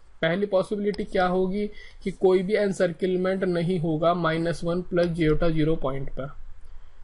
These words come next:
इसका मतलब क्या हुआ कि system आपका stable होगा कब? यदि कोई भी pole जीएसएचएस का right half as plane में ना हो, ठीक है,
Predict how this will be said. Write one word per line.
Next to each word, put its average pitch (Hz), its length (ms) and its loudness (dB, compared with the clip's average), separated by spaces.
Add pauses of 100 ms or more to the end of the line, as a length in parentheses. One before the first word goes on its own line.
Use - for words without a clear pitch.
(200)
इसका 170 240 2
मतलब 202 420 0
क्या 196 140 4
हुआ 190 320 2 (1080)
कि 196 100 0
system 202 480 2
आपका 190 320 2
stable 196 440 0
होगा 170 360 0 (800)
कब? 208 280 4 (480)
यदि 175 380 2 (140)
कोई 196 260 6
भी 220 160 0 (120)
pole 170 320 4 (1080)
जीएसएचएस 175 960 0
का 170 200 2 (160)
right 170 300 2
half 175 220 0
as 165 160 0
plane 156 380 0
में 175 260 -4 (580)
ना 151 240 4
हो, 135 180 -2 (840)
ठीक 180 160 -2
है, 196 140 0